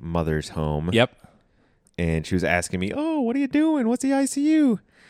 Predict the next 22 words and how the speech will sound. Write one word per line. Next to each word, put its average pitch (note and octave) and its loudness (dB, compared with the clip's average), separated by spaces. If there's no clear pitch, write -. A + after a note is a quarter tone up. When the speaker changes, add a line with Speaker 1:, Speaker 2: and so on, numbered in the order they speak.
Speaker 1:
And - -8
I F#2 0
was F2+ -2
like, F2+ -2
Well, B2 8
it's A#2 4
where A2+ 6
the F#2+ 2
most, F#2 0
the G2 -2
sickest F#3 4
people C#3+ 0
in C3+ 0
the C3 0
hospital B2 -2
go. G#2+ 2
Basically, G#2+ 0
everybody, F2+ 0
at E2+ -2
least F#2+ -4
at F#2 -8
the E2 -8